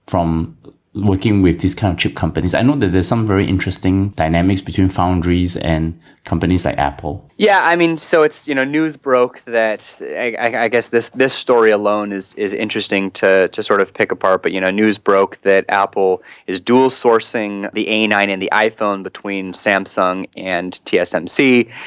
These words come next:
Speaker 2: Samsung is, like I said, is on a fourteen nanometer FinFET. This is their first generation of this particular product, and T S M C is on a sixteen nanometer FinFET. So the dual sourcing was interesting because essentially Apple was,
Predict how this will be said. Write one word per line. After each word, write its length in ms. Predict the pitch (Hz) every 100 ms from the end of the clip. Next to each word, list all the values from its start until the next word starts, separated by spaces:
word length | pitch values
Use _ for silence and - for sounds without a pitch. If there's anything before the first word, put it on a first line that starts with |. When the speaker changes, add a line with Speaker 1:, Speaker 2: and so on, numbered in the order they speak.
| - -
Speaker 2:
Samsung 480 | - 123 113 123 110
is, 80 |
like 180 | 110 107
I 60 | 110
said, 220 | 113 107
is 100 | 101
on 140 | 92
a 40 | 92
fourteen 540 | - 113 - 123 107
nanometer 420 | 107 104 104 101
FinFET. 560 | 101 - 101 - 101 101
This 160 | 95 92
is 160 | 90
their 140 | 92 90
first 480 | - 104 98 -
generation 540 | - 98 95 95 - 95
of 100 | 90
this 140 | 92
particular 480 | - - 98 92 87
product, 420 | - 92 92 90 -
and 240 | 107 98
T 100 | -
S 120 | 101 104
M 100 | 95
C 160 | 107
is 100 | 92
on 140 | 92 87
a 40 |
sixteen 640 | - 147 - - 92 87 -
nanometer 560 | 98 87 80 80 78
FinFET. 680 | 82 80 80 - 78 - -
So 120 | - 127
the 120 | 120
dual 180 | 165 190
sourcing 460 | - 151 - 135
was 160 | 113 110
interesting 640 | 127 123 - 113 117 104
because 300 | 101 - 104
essentially 480 | 104 156 151 - 123
Apple 460 | 107 107 113 107 98
was, 480 | 101 101 98 95